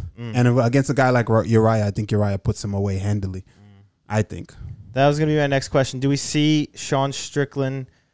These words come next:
Speaker 1: come with that relentless pressure, land some big shots? Do we see Uriah Hall pick him apart? Not
Speaker 2: I
Speaker 1: even
Speaker 2: think
Speaker 1: pick him
Speaker 2: Uriah
Speaker 1: apart,
Speaker 2: Hall
Speaker 1: just
Speaker 2: picks him apart.
Speaker 1: Yeah.
Speaker 2: Two K says, uh, Uriah's main weakness is pressure, is pressure boxing.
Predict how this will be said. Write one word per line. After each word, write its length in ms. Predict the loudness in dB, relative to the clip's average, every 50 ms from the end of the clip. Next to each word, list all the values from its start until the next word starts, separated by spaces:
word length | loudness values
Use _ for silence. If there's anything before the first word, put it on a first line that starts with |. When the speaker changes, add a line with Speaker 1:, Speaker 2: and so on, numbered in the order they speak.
| _ _ _
Speaker 1:
come 160 | -2 0 0
with 80 | 2 2
that 120 | 2 2
relentless 400 | 2 2 2 2 2 2 -2 -4
pressure, 360 | -2 0 0 0 0 0 -2
land 240 | -2 -2 -2 -2 -4
some 140 | -6 -4 -2
big 120 | -2 -2
shots? 300 | -2 0 -2 -2 -2 -4
Do 100 | -6 -6
we 60 | -6 -6
see 180 | -6 -6 -6
Uriah 400 | -6 -4 -4 -2 -2 -2 -2 -2
Hall 400 | -2 -2 -4 -4 -4 -6 -8 -12 _ _ _ _ -16
pick 180 | -14 -12 -12
him 140 | -12 -12 -12
apart? 320 | -10 -10 -10 -10 -12 -14 _
Not 180 | -12 -6 -2 0
Speaker 2:
I 20 |
Speaker 1:
even 80 | 2 2
Speaker 2:
think 120 | 4 4 4
Speaker 1:
pick 40 |
him 60 | 4 6
Speaker 2:
Uriah 140 | 6 6
Speaker 1:
apart, 60 | 4 4
Speaker 2:
Hall 80 | 2 0
Speaker 1:
just 80 | 0 -2
Speaker 2:
picks 160 | -4 -4 -4
him 60 | -6
apart. 340 | -6 -4 -2 -2 -2 -2 -2 -4
Speaker 1:
Yeah. 20 | -2
Speaker 2:
Two 140 | 0 0 2
K 200 | 2 2 2 2
says, 440 | 2 2 2 2 2 2 0 -4 -6
uh, 460 | -6 -2 0 2 2 2 2 0 -2 -4 -6 _ _ _ _
Uriah's 440 | -2 2 4 4 6 6 4 4 4
main 300 | 4 4 4 4 4 4
weakness 500 | 4 2 2 2 0 -2 -2 -2 -2 -6 -2
is 300 | 2 4 4 4 4 2
pressure, 600 | -2 -2 0 2 2 2 0 0 -2 -2 -2 -4 -8 _ _ _ _ _ -6
is 120 | -6 -2
pressure 320 | 2 2 2 2 2 0 -2
boxing. 640 | 0 2 2 2 0 -2 -4 -4 -4 -4 -4 -8